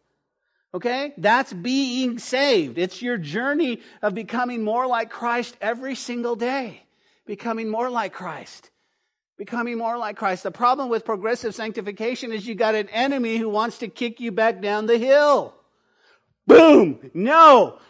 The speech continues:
Yeah, <sighs> I'm gonna be more like Jesus. No, pff, we got the flesh. The flesh goes, "Oh, I'm gonna sleep in. I don't wanna pray. I'm tired.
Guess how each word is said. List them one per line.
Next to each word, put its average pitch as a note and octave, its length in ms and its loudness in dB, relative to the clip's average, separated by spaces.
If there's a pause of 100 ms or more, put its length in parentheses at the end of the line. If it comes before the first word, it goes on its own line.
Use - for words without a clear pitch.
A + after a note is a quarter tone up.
Yeah, D3 280 -10 (160)
<sighs> - 140 -20
I'm F3+ 240 -6 (380)
gonna F#3+ 120 -4
be E3+ 140 -4
more F#3 140 -4
like E3+ 160 -6
Jesus. E3+ 500 -8 (320)
No, B3 320 2
pff, C#3 260 -10 (140)
we A3 140 -2
got A#3+ 180 2
the A3+ 80 -2
flesh. C#4+ 720 2 (1120)
The A2+ 60 -20
flesh D#3 280 -6
goes, C3+ 240 -8 (240)
"Oh, E4 300 0
I'm B3+ 220 -6
gonna A#3 120 -6
sleep F#3+ 300 -12
in. F#3 220 -6
I E3 40 -10
don't F3 100 -12
wanna C#3 160 -10
pray. C#3+ 360 -6 (1700)
I'm G3+ 160 -12
tired. C#3+ 440 -2